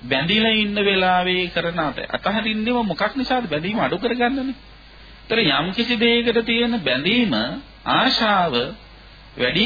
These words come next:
කියලා දන්නවනම්, අන්න ඒ වෙලාවේදී ඔහු උත්සාහයක යෙදුනොත්,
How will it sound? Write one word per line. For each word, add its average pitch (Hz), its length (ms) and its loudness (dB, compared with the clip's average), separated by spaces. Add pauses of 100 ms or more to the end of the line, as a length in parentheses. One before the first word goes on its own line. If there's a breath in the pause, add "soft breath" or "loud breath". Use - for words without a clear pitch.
කියලා 202 340 2
දන්නවනම්, 110 760 -2 (480)
අන්න 180 320 0
ඒ 262 240 2
වෙලාවේදී 190 680 2
ඔහු 170 160 0
උත්සාහයක 170 640 0
යෙදුනොත්, 160 720 0